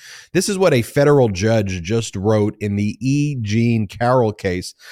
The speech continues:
about allowing evidence into that case about prior acts by Donald Trump of sexual misconduct. This is what a federal judge wrote.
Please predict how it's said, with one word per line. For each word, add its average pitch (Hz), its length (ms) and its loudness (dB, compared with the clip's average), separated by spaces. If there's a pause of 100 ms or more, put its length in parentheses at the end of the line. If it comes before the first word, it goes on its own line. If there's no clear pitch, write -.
(200)
about 110 400 0
allowing 120 800 0
evidence 110 560 -2
into 135 340 -4
that 101 280 -4
case 101 280 -4
about 98 380 -4
prior 131 540 2
acts 104 400 -4 (340)
by 120 160 2
Donald 107 440 0
Trump 104 280 -2
of 92 140 -2
sexual 110 540 0
misconduct. 98 840 -4
This 165 140 -2
is 175 60 -2
what 170 120 2
a 147 60 2
federal 156 400 4
judge 123 340 2
wrote. 110 320 0